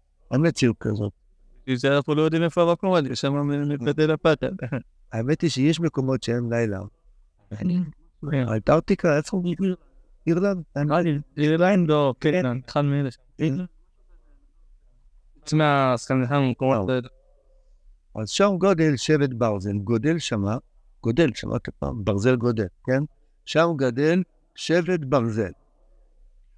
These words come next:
Speaker 1: ומי שיש לו פחד, שבא לשבט הנ"ל, ניצול. יופי, אז יש לך פחד עכשיו משור ושה, בוא ניסע לשם, וככה תנצל מהפחד, אתה ואשתך וכולם.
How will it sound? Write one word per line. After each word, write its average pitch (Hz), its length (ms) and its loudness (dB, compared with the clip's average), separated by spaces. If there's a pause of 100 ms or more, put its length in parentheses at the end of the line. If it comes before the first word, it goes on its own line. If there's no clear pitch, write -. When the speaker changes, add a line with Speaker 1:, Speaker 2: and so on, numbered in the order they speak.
(160)
Speaker 1:
ומי 170 220 2
שיש 202 240 4
לו 139 180 -2
פחד, 247 380 0 (960)
שבא 202 260 4
לשבט 175 480 0
הנ"ל, 202 260 2 (280)
ניצול. 190 280 -6 (1160)
יופי, 208 420 2
אז 143 200 -2
יש 170 220 2
לך 104 60 -4 (140)
פחד 117 260 0
עכשיו - 220 -2
משור 123 400 0
ושה, 175 460 2 (420)
בוא 208 120 4
ניסע 160 320 4
לשם, 113 580 -4 (480)
וככה 208 320 2
תנצל 190 400 -2
מהפחד, 180 520 -2
אתה 170 280 2
ואשתך 123 340 -4 (220)
וכולם. 165 400 0